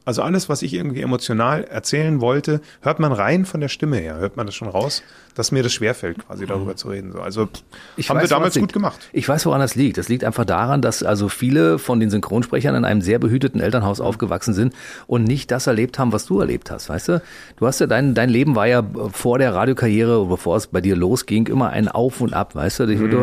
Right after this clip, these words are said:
Speaker 2: ein Elternhaus mit ziemlich strengen Eltern und so weiter und so fort. Und, äh, Dinge, die nicht schief gingen, gemobbtes Kind, dicker, äh, rote Haare, diese ganzen Geschichte, das hast du ja alles durchlebt, ne?
Speaker 1: Ist alles da drin, ja.
Speaker 2: Und ich glaube, äh, diese Trauer kannst du dann einfach, äh, nutzen, weil du es mal erlebt hast. Und du kannst jetzt auf Anhieb den traurigen Mann auch sprechen, ne?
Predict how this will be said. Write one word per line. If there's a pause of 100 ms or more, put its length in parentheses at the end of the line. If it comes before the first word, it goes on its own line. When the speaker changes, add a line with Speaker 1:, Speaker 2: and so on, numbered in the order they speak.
Speaker 2:
ein
Elternhaus
mit
ziemlich
strengen
Eltern
und
so
weiter
und
so
fort. (400)
Und,
äh,
Dinge,
die
nicht
schief
gingen,
gemobbtes
Kind,
dicker,
äh,
rote
Haare,
diese
ganzen
Geschichte,
das
hast
du
ja
alles
durchlebt,
ne?
Speaker 1:
Ist
alles
da
drin,
ja.
Speaker 2:
Und
ich
glaube,
äh,
diese
Trauer
kannst
du
dann
einfach,
äh,
nutzen,
weil
du
es
mal
erlebt
hast.
Und
du
kannst
jetzt
auf
Anhieb
den
traurigen
Mann
auch
sprechen,
ne?